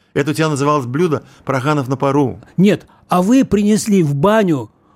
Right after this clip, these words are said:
Speaker 2: э, баб-, э, салат из бабочек и заставили меня жрать.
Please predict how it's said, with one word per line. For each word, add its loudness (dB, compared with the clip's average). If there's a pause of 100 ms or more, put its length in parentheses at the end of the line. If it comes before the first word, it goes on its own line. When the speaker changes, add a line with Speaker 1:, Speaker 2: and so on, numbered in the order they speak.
(200)
Speaker 2:
э, 0
баб-, 0
э, -2
салат 0
из 0
бабочек -2
и -2
заставили 0
меня 2
жрать. -2